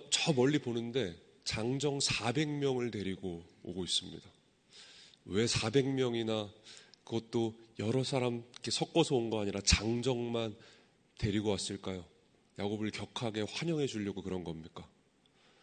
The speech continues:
살기가 등등해서 야곱을 향해 다가오고 있는 형 에서의 모습이 저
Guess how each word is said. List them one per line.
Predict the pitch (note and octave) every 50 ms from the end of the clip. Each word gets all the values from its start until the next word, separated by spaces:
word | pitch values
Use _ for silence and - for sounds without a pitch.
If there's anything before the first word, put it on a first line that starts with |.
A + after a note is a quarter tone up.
| - - - - - _ _ _ _ _ _ _ _ _ _ _ _ _ _ - - _ _ _ _ _ _ _ -
살기가 | - - - D3+ D3 D3 C#3+ D3+ C3+ C#3 C3+
등등해서 | C3 B2 A#2 A2+ A2 A#2+ A#2 A2+ A2 A2 - A#2 A2 G#2+
야곱을 | F#2+ F#2+ G2 A2 G#2+ G2+ A2 G#2
향해 | A2 G#2+ G#2+ G#2 G2+
다가오고 | G2+ G2+ F#2 A2 G#2+ G#2 G2 F#2+ G2+ G2
있는 | F#2 F#2 G2 G2 F#2 F2 - - - - - - _ _ _ _ -
형 | - B2+ A#2
에서의 | G2 G2+ G#2 - - A#2 G#2+
모습이 | G2 F#2+ F2+ - - A2 - A#2 F#2+ F#2 F#2+
저 | - -